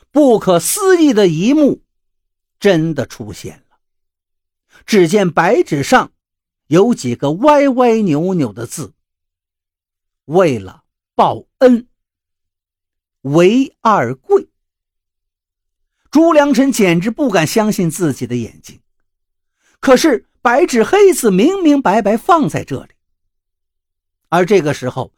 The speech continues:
他最想知道的就是这个韦二贵到底是谁呢？他几乎想遍了自己所有的亲戚朋友，却没有一个人叫这个名字的。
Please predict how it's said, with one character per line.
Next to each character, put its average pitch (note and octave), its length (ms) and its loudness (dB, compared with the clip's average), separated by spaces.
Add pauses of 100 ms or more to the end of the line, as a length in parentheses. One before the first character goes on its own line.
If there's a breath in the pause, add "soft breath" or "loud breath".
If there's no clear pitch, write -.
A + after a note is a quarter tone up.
(160)
他 A#3 100 0
最 D#4 240 2
想 G3+ 220 0
知 F4 240 2
道 C4+ 160 2
的 F#3 100 0
就 F#3+ 240 2
是 C#3+ 180 -6 (160 soft breath)
这 C#4 140 0
个 F#3+ 140 0
韦 G3+ 320 2
二 A#3+ 280 2
贵 - 380 0 (720)
到 G3+ 260 -2
底 B2 160 -10
是 - 180 -6
谁 C#3+ 640 -8
呢？ D#4+ 120 -6 (1600)
他 G#3+ 120 -4
几 D#4 200 4
乎 C4+ 240 0
想 F#3 380 0
遍 A#3+ 100 2
了 G#3 120 0
自 A3 240 -2
己 E3+ 120 0
所 F#3+ 400 -2
有 G3 140 0
的 D3 140 -6
亲 A#3 400 -2
戚 D3+ 180 -6
朋 D#3 400 -8
友， G3 180 -4 (840)
却 C#4 140 0
没 C4 220 4
有 B3+ 180 2
一 C4 180 2
个 D4+ 140 -2
人 G#3 160 0
叫 A3 160 0
这 C#4 160 -4
个 G3+ 80 -2
名 C3+ 260 -2
字 A#3+ 180 -6
的。 - 140 -20